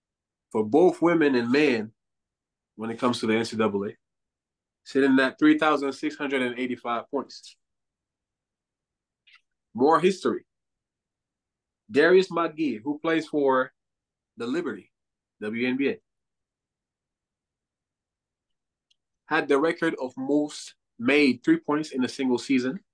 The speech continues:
and she had a hundred and sixty-two. In the N B A, that boy Steph Curry holds the same record of a hundred and sixty-two. That record was shattered this season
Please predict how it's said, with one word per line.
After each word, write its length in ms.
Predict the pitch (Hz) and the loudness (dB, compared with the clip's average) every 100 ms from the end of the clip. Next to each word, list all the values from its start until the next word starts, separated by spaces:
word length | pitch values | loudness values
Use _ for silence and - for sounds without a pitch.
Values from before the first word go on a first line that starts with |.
| _ _ | _ _
and 120 | 113 110 | -12 -4
she 180 | 151 | 0
had 300 | 139 139 135 | 2 2 0
a 40 | 117 | -2
hundred 320 | 139 135 135 | -6 -4 -4
and 80 | 127 | -6
sixty-two. 600 | - 135 135 127 196 - _ _ _ _ _ _ _ _ _ _ _ _ _ _ _ _ _ _ _ _ _ _ - | -8 -8 -8 -4 -4 -4 _ _ _ _ _ _ _ _ _ _ _ _ _ _ _ _ _ _ _ _ _ _ -2
In 180 | 143 170 | 0 4
the 180 | 165 | 2
N 220 | 180 220 220 | 4 0 0
B 220 | 226 165 | 2 2
A, 200 | 120 123 _ _ _ _ - | 0 -6 _ _ _ _ -8
that 240 | 131 170 | -6 -4
boy 240 | 156 160 151 | -2 -2 -4
Steph 420 | - 196 190 - | -6 -6 -6 -2
Curry 400 | 208 170 110 - _ _ _ _ _ _ _ | 0 0 -2 -10 _ _ _ _ _ _ _
holds 280 | 143 151 147 | -2 -2 0
the 240 | 147 143 143 - | -2 -4 -6 -16
same 440 | - - 196 208 | -10 0 2 2
record 420 | 185 170 120 117 _ - | 0 -2 -6 -8 _ -14
of 140 | 113 | -6
a 80 | 117 | -4
hundred 300 | 131 131 131 | -2 -2 -2
and 140 | 123 | -2
sixty-two. 540 | - 123 - 113 - - _ _ _ _ _ _ _ _ _ _ _ - | -4 -8 -6 -10 -10 -16 _ _ _ _ _ _ _ _ _ _ _ 0
That 220 | 139 185 | 2 4
record 280 | 185 180 147 | 4 4 4
was 160 | 131 | 4
shattered 400 | 127 151 147 131 | 2 0 2 0
this 200 | 123 131 | -2 -6
season 420 | - 131 107 98 | -2 -2 -2 -10